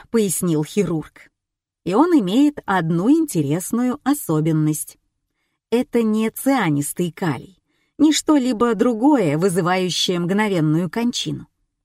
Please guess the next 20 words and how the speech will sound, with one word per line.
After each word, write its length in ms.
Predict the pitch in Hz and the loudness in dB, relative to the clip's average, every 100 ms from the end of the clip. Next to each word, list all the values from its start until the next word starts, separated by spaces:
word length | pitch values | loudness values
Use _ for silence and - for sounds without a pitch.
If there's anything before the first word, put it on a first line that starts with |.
| _ - | _ -10
Данная 640 | 156 165 185 170 156 147 - | -4 -2 0 0 2 0 -2
отрава 640 | 165 156 160 175 233 190 147 _ _ _ _ | -6 -6 -6 -4 -4 -6 -10 _ _ _ _
сначала 500 | - 180 165 208 202 | -6 -4 -2 -2 0
никак 520 | 202 240 - 190 156 | 2 0 0 -2 -2
не 160 | 170 160 | -2 -2
действует 640 | 147 185 285 - 233 226 | 0 0 0 -2 -2 -2
на 160 | 160 170 | -2 -4
человека. 640 | - 208 202 151 135 _ - _ _ _ _ _ _ - | -2 -4 -2 -4 -6 _ -20 _ _ _ _ _ _ -10
Смертельной 1000 | - 175 160 - - 269 254 165 143 - | -4 -2 -2 -6 0 0 2 -2 -4 -4
она 300 | 190 175 214 | -4 -2 -2
становится 600 | 220 - 208 226 214 - | -4 -4 -2 -2 -2 -2
лишь 280 | 202 208 - - | 0 0 -4 -2
после 480 | 202 240 - 226 - | 0 0 0 -2 0
усвоения 920 | 226 - 180 175 170 208 196 196 196 | -6 -4 -4 -2 0 0 0 -4 -6
печенью. 720 | - 214 190 - 156 147 - - _ _ _ _ _ _ _ - | -4 -2 -2 -4 -4 -4 -6 -20 _ _ _ _ _ _ _ -4
Правда, 320 | 339 277 247 | -2 2 0
человеку 640 | - 214 226 320 294 254 | 2 0 2 2 2 -4
чудятся 640 | - 277 302 226 - - | -2 0 2 0 -2 -6
всякие 640 | 175 - 214 254 - 226 208 | -6 -2 -2 -2 -4 -2 0
запахи. 640 | 185 190 143 - - _ | 0 -2 -2 -10 -20 _